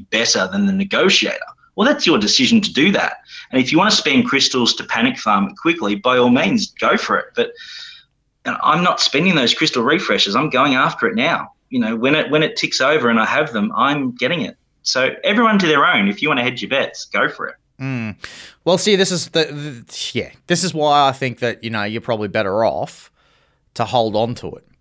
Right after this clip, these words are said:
Speaker 2: You know, get close enough.
Speaker 1: And, and some are, yeah.
Speaker 2: Yeah.
Speaker 1: We, we, a lot of my guys are basically, they, they've decided that, uh, that if you wanna go after the Negotiator, they're going after it now. If people wanna hold their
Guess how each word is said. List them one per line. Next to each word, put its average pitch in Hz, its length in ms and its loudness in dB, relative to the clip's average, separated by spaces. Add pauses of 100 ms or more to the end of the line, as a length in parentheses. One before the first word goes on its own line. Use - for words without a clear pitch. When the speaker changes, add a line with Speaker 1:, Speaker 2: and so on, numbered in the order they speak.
(480)
Speaker 2:
You 117 120 -2
know, 95 180 -4
get 131 340 -2
close 143 400 0
enough. 123 560 -6
Speaker 1:
And, 170 220 0 (100)
and 165 100 -2
some 160 220 0
are, 156 320 2
yeah. 143 160 0 (800)
Speaker 2:
Yeah. 131 240 2
Speaker 1:
We, 185 200 2
we, - 100 -10
a 151 80 2
lot 196 120 4
of 202 60 4
my 180 120 4
guys 143 260 2
are 127 40 -2
basically, 127 440 2
they, 123 240 2
they've 123 180 0
decided 180 500 2
that, 143 280 -2
uh, 123 300 4
that 135 100 -4
if 139 240 -6
you 127 100 -2
wanna 160 160 0
go 156 140 2
after 131 160 0
the 120 40 2
Negotiator, 117 520 0
they're 104 80 -4
going 110 240 0
after 110 280 0
it 113 120 -6
now. 101 280 -2
If - 140 -20
people 139 240 -6
wanna 123 220 2
hold 123 500 0
their 117 480 2